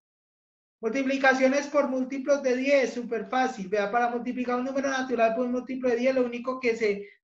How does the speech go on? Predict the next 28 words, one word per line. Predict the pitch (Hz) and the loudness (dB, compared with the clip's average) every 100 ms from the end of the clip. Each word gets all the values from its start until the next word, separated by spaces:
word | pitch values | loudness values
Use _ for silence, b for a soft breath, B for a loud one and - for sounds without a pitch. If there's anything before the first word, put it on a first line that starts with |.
| - | -2
debe | 220 226 | 2 4
hacer | 240 240 277 269 | 2 4 4 4
es | 226 214 | 0 -2
multiplicar | 240 247 262 233 220 196 | -4 -6 -10 -6 -2 0
los | 202 | 0
números | 226 233 262 294 294 B _ | -2 0 0 0 -4 B _
ignorando | - 240 240 233 226 254 | -8 -2 0 0 0 2
los | 269 262 | 2 2
ceros | - 254 262 262 | 4 4 4 2
y | 240 | -2
luego | 233 226 240 | 0 2 2
agregar | 240 240 214 208 | 0 0 2 2
resultados | 233 233 226 - 202 208 - | 0 -4 -4 0 0 0 -2
tantos | 240 226 233 | -4 -4 -4
ceros | 247 240 233 | 0 -2 -2
como | 240 220 | -6 -6
se | 214 208 | -6 -6
presenten | 196 190 190 - 208 | -6 -6 -10 -8 -6
los | 208 208 | -6 -6
factores. | 180 - 196 160 - _ _ _ _ _ - | -10 -6 -4 -2 -4 _ _ _ _ _ -6
Esto | 220 226 | -4 -6
se | 240 | -8
entiende | 214 190 220 220 240 247 - | -8 -4 -4 -2 -4 -6 -12
más | 180 190 | -12 -8
fácil | 202 196 214 208 | -4 -4 -4 -6
con | 233 254 262 - _ _ _ | -4 -4 -6 -14 _ _ _
el | 170 165 | -6 -4
ejemplo. | 165 143 127 - | -4 -6 -10 -16